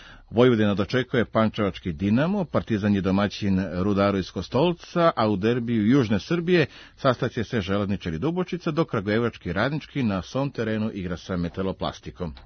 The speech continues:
Rvački savez Srbije u Banji Kanjiže održava izbornu skupštinu, a za predsjednika je predložen Željko Trajković, koji ovu funkciju obavlja od dve hiljade osme godine. U njegovom mandatu osvojeno više od dvadeset seniorskih medalja na najvećim takmičenjima,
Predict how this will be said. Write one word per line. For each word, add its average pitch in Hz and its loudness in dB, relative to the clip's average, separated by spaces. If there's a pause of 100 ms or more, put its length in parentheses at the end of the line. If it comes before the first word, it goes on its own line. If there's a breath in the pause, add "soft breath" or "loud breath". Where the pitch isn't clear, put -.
(300)
Rvački 165 2
savez 127 4
Srbije 185 0
u 160 2
Banji 110 4
Kanjiže 160 2
održava 127 0
izbornu 110 0
skupštinu, 120 0 (380 loud breath)
a 101 6
za 92 0
predsjednika 156 -2
je 127 2
predložen 123 2
Željko 139 -2
Trajković, 151 0
koji 90 0
ovu 120 0
funkciju 165 0
obavlja 123 2
od 113 2
dve 104 0
hiljade 113 -2
osme 143 0
godine. 80 -2 (420 soft breath)
U 135 0
njegovom 104 2
mandatu 107 0
osvojeno 117 -2
više 120 -4
od 95 -2
dvadeset 110 0
seniorskih 101 -4
medalja 101 0
na 87 2
najvećim 92 -2
takmičenjima, 175 0